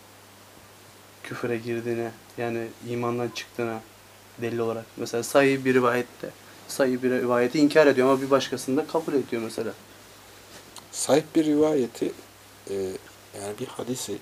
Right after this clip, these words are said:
Speaker 2: inkar etmedeki dayanağı nedir? Bu önemli. Yani benim aklıma uymuyor diyor mesela. Bu kafir olur.
Speaker 1: Hı. Çevremde çok var çünkü
Speaker 2: Ama
Speaker 1: mesela.
Speaker 2: usul olarak işte isnatla ilgili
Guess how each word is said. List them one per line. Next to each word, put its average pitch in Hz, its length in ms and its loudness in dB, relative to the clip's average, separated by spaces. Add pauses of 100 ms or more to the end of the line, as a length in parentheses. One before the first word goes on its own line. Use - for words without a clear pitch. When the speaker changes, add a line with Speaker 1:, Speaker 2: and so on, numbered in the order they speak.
Speaker 2:
inkar 131 300 -2
etmedeki 131 600 -2
dayanağı 120 480 2
nedir? 117 220 -4 (100)
Bu 110 120 0
önemli. 104 340 -6 (840)
Yani 104 140 -2
benim 143 220 10
aklıma 143 360 6
uymuyor 120 360 4
diyor 92 200 -8
mesela. - 400 -16 (280)
Bu 131 120 -14
kafir 123 260 -2
olur. - 220 -14 (840)
Speaker 1:
Hı. 131 60 -6 (1000)
Çevremde 139 480 0
çok 151 260 -4
var 117 140 2
çünkü - 140 -2
Speaker 2:
Ama 143 140 6
Speaker 1:
mesela. 135 240 6
Speaker 2:
usul 185 280 8
olarak 131 400 12 (240)
işte - 380 0
isnatla 131 840 6 (120)
ilgili 110 480 0